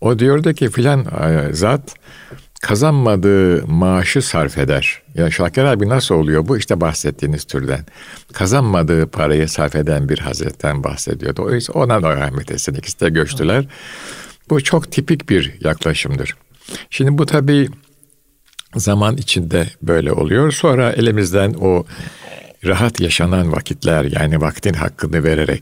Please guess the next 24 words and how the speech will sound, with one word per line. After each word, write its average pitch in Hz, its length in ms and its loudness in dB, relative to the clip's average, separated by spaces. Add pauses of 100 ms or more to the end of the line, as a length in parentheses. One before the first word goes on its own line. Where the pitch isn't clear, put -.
sabah - 480 -4
vaktinin, - 440 -4
öğle 78 340 -2
vaktinin, - 560 -4 (520)
ikindi 92 500 2
vaktinin, 76 720 -2
akşam 78 460 -2
vaktinin 80 420 -2
hakkını - 480 -4
vererek 50 380 0 (520)
geçen 78 340 0
zamanlar 73 680 -2 (540)
elimizden 80 600 0
kaydı. 120 480 0 (440)
Biz 160 100 2
şimdi 147 280 2
onların 123 360 2
hasretiyle, 92 880 0 (520)
biraz 143 300 2
da 120 120 4
onlara 117 400 2
erişebilmenin 95 920 2
gayretiyle 82 560 2
yaşıyoruz. 104 680 0